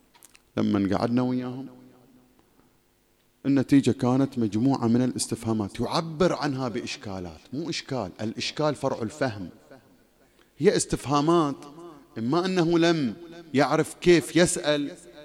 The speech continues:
أو أنه ضمر هذه الشبهات وضمر هذه الاستفهامات حتى نمت وأنتجت ما مآله ذلك،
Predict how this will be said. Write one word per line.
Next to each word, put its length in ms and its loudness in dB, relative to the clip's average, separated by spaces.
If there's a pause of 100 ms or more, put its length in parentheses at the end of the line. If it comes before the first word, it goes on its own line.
(760)
أو 180 4
أنه 460 4
ضمر 340 12
هذه 800 8
الشبهات 1040 6
وضمر 440 10
هذه 880 8
الاستفهامات 1080 8
حتى 480 8
نمت 360 8
وأنتجت 960 4 (680)
ما 160 8
مآله 560 4
ذلك، 460 -2